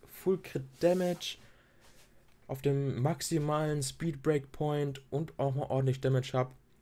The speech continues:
Zwar muss ich dann diesen Ring hier dann quasi wegpacken und mir quasi nochmal einen neuen Rang acht Legi-Ring holen, um den Mortis-Ring aufzuwerten. Allerdings sind diese paar Damage, die man durch diesen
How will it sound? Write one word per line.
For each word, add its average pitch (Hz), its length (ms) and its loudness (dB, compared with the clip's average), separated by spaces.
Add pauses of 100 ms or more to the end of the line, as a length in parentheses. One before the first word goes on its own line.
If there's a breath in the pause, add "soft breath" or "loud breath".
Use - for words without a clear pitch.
(460)
Zwar 165 240 2
muss 165 160 2
ich 135 80 -4
dann 147 400 0
diesen 139 240 -2
Ring 135 220 2
hier 127 180 2
dann 110 220 -2
quasi 104 340 -2
wegpacken 139 560 -4
und 143 100 -6
mir 131 80 0
quasi 123 220 -4
nochmal 120 240 -2
einen 113 100 -6
neuen 139 360 -2 (260 loud breath)
Rang 120 240 -2
acht 135 360 -2
Legi-Ring 139 560 0
holen, 135 420 0
um 123 360 -4 (600 loud breath)
den 104 100 4
Mortis-Ring 135 420 2
aufzuwerten. 127 840 -2 (340 loud breath)
Allerdings 135 520 4
sind 120 220 -2
diese 127 440 2 (200)
paar 131 380 2
Damage, 120 560 0 (120)
die - 40 -8
man 120 140 -2
durch 113 160 -4
diesen 107 440 -6